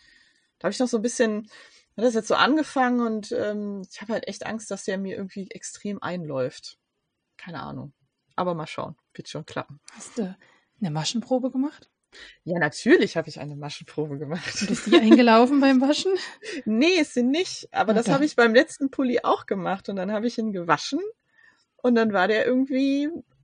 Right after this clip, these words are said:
Speaker 1: anders als die Maschenprobe. Und das hat mich ein bisschen geärgert und hemmt mich jetzt so ein bisschen. Aber
Speaker 2: Okay.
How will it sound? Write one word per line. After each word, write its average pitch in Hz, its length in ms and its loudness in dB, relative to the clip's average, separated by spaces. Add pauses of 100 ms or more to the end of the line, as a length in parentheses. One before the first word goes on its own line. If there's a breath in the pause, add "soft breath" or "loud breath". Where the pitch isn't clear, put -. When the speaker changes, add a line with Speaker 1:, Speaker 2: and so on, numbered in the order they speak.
(300)
Speaker 1:
anders 240 480 0
als 165 220 -6
die 170 100 -10
Maschenprobe. 147 840 -8
Und 180 200 -12
das - 160 -12
hat - 80 -12
mich 190 160 -14
ein 190 60 -10
bisschen 196 240 -10
geärgert 190 500 -6
und 175 80 -8
hemmt 190 280 -10
mich 160 160 -16
jetzt 170 220 -6
so 180 60 -12
ein 170 80 -10
bisschen. 185 320 -8
Aber 180 420 0
Speaker 2:
Okay. 190 160 -8